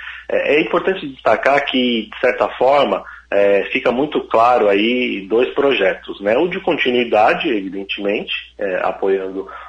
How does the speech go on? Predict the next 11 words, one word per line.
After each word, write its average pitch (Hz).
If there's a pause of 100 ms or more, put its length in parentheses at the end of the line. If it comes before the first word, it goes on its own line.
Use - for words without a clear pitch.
o 98
Marcos 95
Melo, 151
e 156
o 175
que -
traz 151
a 147
questão 147
de 139
mudança 147